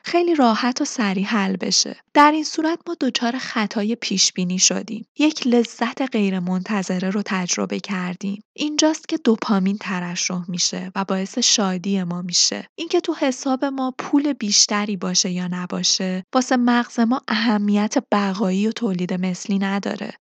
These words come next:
اما با زیادتر بودن پول تو حسابمون، ما شادی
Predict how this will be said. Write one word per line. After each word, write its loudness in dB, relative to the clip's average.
اما 2
با 2
زیادتر -2
بودن -2
پول -2
تو -4
حسابمون، -2
ما 2
شادی 2